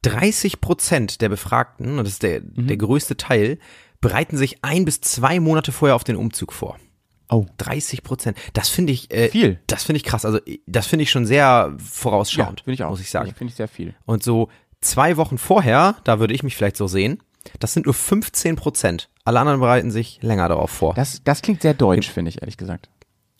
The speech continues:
Speaker 2: Irgendwie.
Speaker 1: Was? Da, das ist so,
Speaker 2: Das
Speaker 1: das
Speaker 2: ist
Speaker 1: ist so doch gru-, sehr organisiert
Speaker 2: Ja,
Speaker 1: abläuft
Speaker 2: ja,
Speaker 1: alles,
Speaker 2: finde
Speaker 1: ne?
Speaker 2: ich schon irgendwie. Das
Speaker 1: Ja.
Speaker 2: klingt irgendwie deutsch.
Speaker 1: Ja.
Speaker 2: Ja. Ähm,
Speaker 1: Ja, absolut.
Speaker 2: krass, krass.
Speaker 1: Wie
Speaker 2: Ähm, wie ist bei dir, Yannick, wie, wenn, wenn du mal umziehst?
Speaker 1: Ähm,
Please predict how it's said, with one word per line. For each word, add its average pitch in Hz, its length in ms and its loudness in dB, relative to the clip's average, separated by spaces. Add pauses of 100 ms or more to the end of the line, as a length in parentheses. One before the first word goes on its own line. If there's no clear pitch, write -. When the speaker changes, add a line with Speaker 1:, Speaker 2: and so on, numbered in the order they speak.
(280)
Speaker 2:
Irgendwie. 87 360 -12 (220)
Speaker 1:
Was? 107 300 0 (140)
Da, 104 300 -4
das 110 280 0
ist 123 100 -4
so, 107 360 4
Speaker 2:
Das - 100 -2
Speaker 1:
das 113 100 4
Speaker 2:
ist 110 60 -4
Speaker 1:
ist 107 40 -2
so 117 140 4
doch 110 360 0
gru-, - 180 -6 (100)
sehr 120 160 4
organisiert 127 340 4
Speaker 2:
Ja, 165 120 6
Speaker 1:
abläuft 95 200 2
Speaker 2:
ja, 160 80 2
Speaker 1:
alles, 165 140 -4
Speaker 2:
finde - 100 -2
Speaker 1:
ne? 240 60 0
Speaker 2:
ich 165 40 -6
schon - 160 -6
irgendwie. 101 300 -10 (140)
Das 123 100 0
Speaker 1:
Ja. 113 80 6
Speaker 2:
klingt - 120 -6
irgendwie 160 140 -6
deutsch. 107 260 0
Speaker 1:
Ja. - 260 2 (100)
Speaker 2:
Ja. 110 140 -8 (840)
Ähm, 143 200 4
Speaker 1:
Ja, 98 120 2
absolut. - 400 2 (120)
Speaker 2:
krass, - 380 -2
krass. 104 340 -2
Speaker 1:
Wie - 40 0 (140)
Speaker 2:
Ähm, 143 80 -4
wie 160 60 0
ist 185 140 -4
bei 180 80 2
dir, 196 220 2
Yannick, 101 320 -2
wie, 127 240 0
wenn, 123 200 2
wenn 117 140 2
du 113 60 -2
mal 107 100 0
umziehst? 104 480 -8 (1500)
Speaker 1:
Ähm, 120 720 4